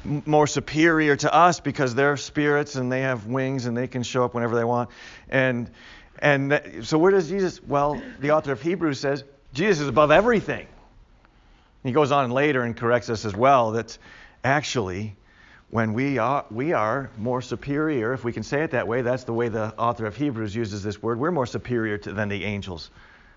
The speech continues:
as well. And we don't become angels when we die. That would be a demotion. We are superior to the angels in God's created order.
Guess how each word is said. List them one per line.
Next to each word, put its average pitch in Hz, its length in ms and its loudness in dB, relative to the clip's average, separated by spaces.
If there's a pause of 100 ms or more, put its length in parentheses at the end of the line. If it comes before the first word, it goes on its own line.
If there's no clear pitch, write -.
(140)
as 95 140 -6
well. 95 460 -4 (1700)
And 107 180 0
we 151 140 4
don't 165 200 2
become 175 540 0
angels 139 480 0
when 139 140 0
we 127 120 0
die. 131 360 4
That 139 120 6
would 135 140 0
be 139 120 2
a 123 40 4
demotion. 131 640 -2 (1600)
We 139 200 -6
are 135 160 0
superior 123 680 -2
to 110 140 -8
the 107 200 -4
angels 110 500 -4
in 101 80 -4
God's 110 300 -2
created 107 480 -2
order. 98 400 -4